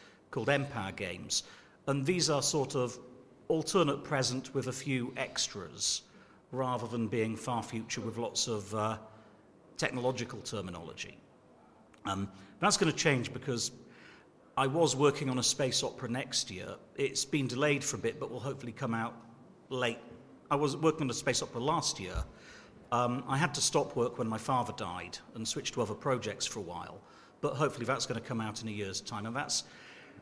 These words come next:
<sighs> the problem with writing near, alternate present or near future work is it's so prone to being disrupted by the current turbulent waters of politics. Um,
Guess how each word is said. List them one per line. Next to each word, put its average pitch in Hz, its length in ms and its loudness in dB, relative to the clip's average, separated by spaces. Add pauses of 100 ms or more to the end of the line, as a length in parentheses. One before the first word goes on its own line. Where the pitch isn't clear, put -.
(120)
<sighs> - 1080 -4
the 175 100 4
problem 214 320 4
with 175 100 2
writing 156 540 2
near, 160 260 4 (240)
alternate 151 460 2
present 139 400 0
or 127 100 2
near 127 160 2
future 120 380 -2
work 123 480 0
is 131 560 2 (640)
it's 151 180 4
so 175 220 8
prone 160 260 4
to - 80 -2
being 131 240 4
disrupted 123 720 0
by 117 160 2
the 113 120 -2
current 120 380 0 (240)
turbulent 117 540 0
waters 113 300 0
of 110 120 -6
politics. 117 760 0 (640)
Um, 131 600 2